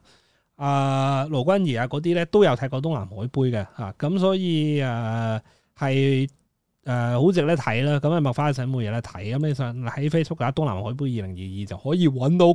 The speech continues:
更多嘅資料啊。咁啊，係啦，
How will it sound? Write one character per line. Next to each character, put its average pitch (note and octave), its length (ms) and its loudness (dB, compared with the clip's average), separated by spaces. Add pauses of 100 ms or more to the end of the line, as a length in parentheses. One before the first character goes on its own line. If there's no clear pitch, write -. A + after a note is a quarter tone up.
更 C#3 440 2
多 D3 220 2
嘅 B2 40 -2
資 C#3 240 0
料 G#2 240 -4
啊。 G#2 60 -10 (680)
咁 E3 360 6
啊， C#3+ 640 4 (800)
係 F#3+ 140 6
啦， A#3+ 180 6